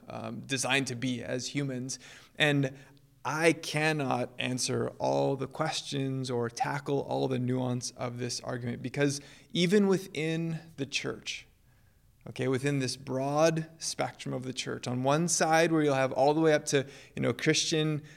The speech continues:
feminism, and on the other side, all the way over to Christian patriarchy,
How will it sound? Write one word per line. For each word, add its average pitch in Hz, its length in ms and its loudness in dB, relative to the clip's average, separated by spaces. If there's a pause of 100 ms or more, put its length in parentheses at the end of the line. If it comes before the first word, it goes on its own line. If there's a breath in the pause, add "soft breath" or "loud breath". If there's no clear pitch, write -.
feminism, 165 1040 4
and 143 160 2
on 143 140 4
the 143 80 8
other 147 180 8
side, 156 480 4
all 139 220 6
the 147 80 0
way 147 100 6
over 139 220 4
to 127 120 -6
Christian 143 580 -2
patriarchy, 139 1000 0